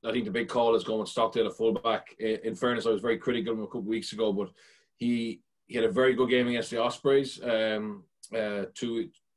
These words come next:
or two weeks ago, uh, for Ulster away from home. He looked really busy, um,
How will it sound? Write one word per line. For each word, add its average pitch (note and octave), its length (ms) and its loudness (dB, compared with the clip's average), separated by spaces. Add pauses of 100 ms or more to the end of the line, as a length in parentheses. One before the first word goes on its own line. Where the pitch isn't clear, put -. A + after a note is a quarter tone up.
(100)
or F#2+ 140 -4
two B2 180 -4
weeks A#2 220 -6
ago, G2+ 280 -2 (400)
uh, G#2 280 -2 (220)
for A2+ 140 2
Ulster A2+ 280 2
away A2+ 200 4
from A2 160 -6
home. G#2 320 0
He G2+ 60 -2
looked F#2+ 180 -4
really G#2+ 220 -2
busy, G#2 520 -4
um, G2 600 -6